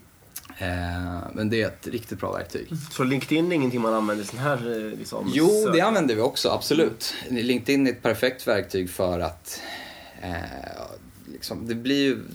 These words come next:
Speaker 1: det, liksom, vad ska man säga? LinkedIn är ett jättebra verktyg. Eh, men det är ingenting som vi använder på det sättet. Utan vi,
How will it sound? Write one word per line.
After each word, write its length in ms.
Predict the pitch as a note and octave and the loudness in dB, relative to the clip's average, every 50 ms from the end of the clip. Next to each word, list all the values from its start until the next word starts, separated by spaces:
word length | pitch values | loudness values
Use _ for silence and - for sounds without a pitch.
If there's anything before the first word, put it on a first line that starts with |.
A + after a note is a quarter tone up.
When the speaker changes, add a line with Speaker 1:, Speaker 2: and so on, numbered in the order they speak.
| - - | -12 -10
Speaker 1:
det, 80 | - - - - - | -10 -10 -10 -12 -14
liksom, 340 | - - - - F#2+ E2+ F2+ - - - - - - - - - - _ _ - - - _ _ _ - - - - - - - - - F2+ | -14 -12 -10 -8 -8 -8 -10 -12 -16 -20 -20 -20 -20 -20 -20 -20 -20 _ _ -20 -20 -20 _ _ _ -20 -20 -20 -20 -20 -18 -16 -14 -10 -4
vad 100 | - B2 | -4 -2
ska 80 | - - | 0 0
man 100 | C3 B2 | 0 2
säga? 360 | - C#3 B2+ A#2+ C3 A2+ F#2+ | 4 4 6 6 4 4 2
LinkedIn 320 | A2+ B2 B2+ B2+ - C#3 | 2 0 0 0 2 2
är 40 | B2+ | 2
ett 60 | A2 | 2
jättebra 300 | C3 A#2+ G#2+ - A#2 A2 | 2 0 0 0 0 2
verktyg. 580 | G#2+ A2 G#2 F#2+ - - A2 E2+ E2 - - - | 2 2 2 0 0 0 0 0 -2 -6 -14 -10
Eh, 680 | - G#2+ G2 G2 G2 G2 F#2+ F#2+ F#2+ F#2+ F#2+ F#2 F#2 F2 | -4 -2 0 0 2 2 2 2 2 2 2 2 2 2
men 240 | A2+ B2+ C3 B2+ A#2+ | 4 4 4 4 4
det 60 | C#3 | 4
är 20 | |
ingenting 340 | C3+ B2+ B2 B2 - C#3 A#2+ | 4 4 2 2 2 0 2
som 180 | A#2 - B2 A2+ | 2 0 0 2
vi 100 | G#2+ A2 | 4 4
använder 600 | A2 A2 G#2 G2+ G2 F#2+ F#2 F#2 F#2+ F#2 F2 - - - - - - - - - - - - - | 4 4 2 0 0 0 0 2 2 0 0 -2 -8 -16 -20 -20 -20 -20 -20 -20 -20 -18 -8 -4
på 80 | - | -2
det 160 | A2 G#2+ G#2+ A2 | 2 2 2 2
sättet. 680 | - - - D#3+ - - - - - - - - - - - - | 4 2 2 0 0 -2 -10 -12 -12 -12 -14 -20 -20 -20 -14 -6
Utan 380 | - A#2+ G#2+ - - A2 A2 G#2 | -2 -2 -2 0 0 0 2 2
vi, 280 | A2 A2+ A2+ G#2+ G#2+ | 2 2 0 0 -2